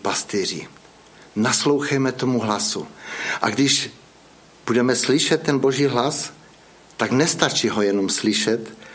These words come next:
musíme ho také poslechnout. A jít tam, kde nás Pan Bůh vybízí. A já věřím, že Bůh nás vybízí. A já,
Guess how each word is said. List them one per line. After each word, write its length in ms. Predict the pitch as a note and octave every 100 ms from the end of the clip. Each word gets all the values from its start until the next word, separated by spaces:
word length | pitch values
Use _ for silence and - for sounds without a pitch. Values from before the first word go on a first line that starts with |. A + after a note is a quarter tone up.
| -
musíme 420 | A2+ A#2 - A#2+
ho 140 | G#2+ G#2+
také 280 | G#2 - G#2+
poslechnout. 880 | A2 G2 - F2+ - E2+ E2 - - - - - - - - - - - - -
A 80 | A2
jít 280 | G#2 G#2 -
tam, 480 | G2+ G2+ A#2 - - - -
kde 200 | G#2 G#2
nás 180 | G2+ G2
Pan 220 | - F#2+
Bůh 200 | F2+ F2
vybízí. 480 | F2 F2 E2+ - D#2+ - - - -
A 40 | A2+
já 120 | A#2
věřím, 320 | C3 D3+ D#3+
že 120 | D3+
Bůh 380 | B2+ A2+ F3 E3+
nás 220 | F3+ D#3+
vybízí. 640 | C3 E3+ G#3 A3 G#2 F#2 - - - - - - -
A 60 |
já, 340 | A#2+ C3 B2+